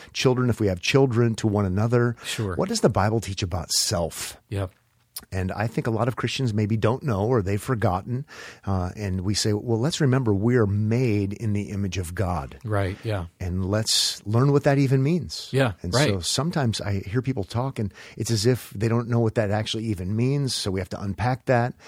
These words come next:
Speaker 1: We are image bearers. That means we are to be creative, 'cause he's a creating God.
Speaker 2: Sure.
Speaker 1: We're to have dominion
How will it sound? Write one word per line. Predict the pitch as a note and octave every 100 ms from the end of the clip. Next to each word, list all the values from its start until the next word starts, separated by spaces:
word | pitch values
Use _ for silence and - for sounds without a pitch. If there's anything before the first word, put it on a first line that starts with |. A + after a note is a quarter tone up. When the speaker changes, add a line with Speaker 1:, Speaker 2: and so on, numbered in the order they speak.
| - -
Speaker 1:
We | A#2 A2
are | G2
image | - A#2 A#2 G#2 F#2 D#2+
bearers. | G2+ G2+ A#2 A2+ B2 C3+
That | G2+ F#2
means | F#2 G#2 G#2 G2+ - -
we | A2 G#2 G2+ G#2
are | G2 F2+
to | G2
be | F#2 G2+ F#2+
creative, | - G2+ G2 F#2+ A#2+ B2
'cause | - F2+
he's | A2+ G#2+
a | G#2+ G2+ _ _
creating | - - G#2 G2+ G#2+ A#2+
God. | A2 A2+ A2+ A2+ A2
Speaker 2:
Sure. | - F#2+
Speaker 1:
We're | G#2+ G2
to | F2+
have | F2 F2
dominion | G2+ F#2+ A2+ A#2 A#2